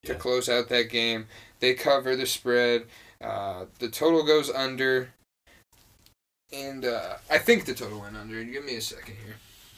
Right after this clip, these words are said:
Speaker 1: Total
Speaker 2: Give him a
Speaker 1: goes
Speaker 2: second, give him a second.
Speaker 1: Uh, it went over.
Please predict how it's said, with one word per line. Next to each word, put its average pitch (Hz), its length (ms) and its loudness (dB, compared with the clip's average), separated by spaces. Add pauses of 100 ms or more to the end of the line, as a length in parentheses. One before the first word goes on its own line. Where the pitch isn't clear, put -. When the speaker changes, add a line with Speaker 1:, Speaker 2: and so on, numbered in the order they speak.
(2000)
Speaker 1:
Total 156 220 0
Speaker 2:
Give 135 60 -4
him - 0 -
a 139 40 -2
Speaker 1:
goes 135 120 2
Speaker 2:
second, 117 680 -2
give 131 240 -4
him 117 140 -6
a 120 40 -2
second. - 960 -6
Speaker 1:
Uh, 131 200 0
it 135 80 0
went 143 220 0
over. 123 520 2